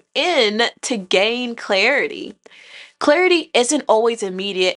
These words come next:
and that's okay. The key is not to give up before you get it. Take some time to meditate and pray for the clarity that you seek. The second letter, E, is for education. Your clarity is linked to insight.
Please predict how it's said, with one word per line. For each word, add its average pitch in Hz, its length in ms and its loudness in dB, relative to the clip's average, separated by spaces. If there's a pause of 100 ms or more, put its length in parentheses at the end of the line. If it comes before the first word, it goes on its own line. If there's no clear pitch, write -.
and 208 220 -8
that's 220 380 -4
okay. 208 760 -4 (440)
The 240 80 4
key 320 320 4
is 370 160 0
not 254 320 0
to 320 100 -6
give 254 160 -8
up 233 200 2
before 214 360 -4
you 202 160 -8
get 170 260 -4
it. - 160 -18 (380)
Take 262 160 2
some 262 140 -4
time 220 300 -2
to 170 100 -8
meditate 269 720 -2
and 202 160 -4
pray 208 360 -2
for 226 160 -8
the 190 80 -4
clarity 190 520 -2
that 180 160 -2
you 165 140 -12
seek. - 520 -12 (800)
The 208 80 2
second 311 340 2
letter, 220 260 2 (140)
E, 208 440 -4 (240)
is 269 100 -2
for 311 140 0
education. 320 840 -6 (580)
Your 262 240 4
clarity 320 720 -2
is 233 160 -2
linked 226 400 -2
to - 240 -8
insight. - 560 -6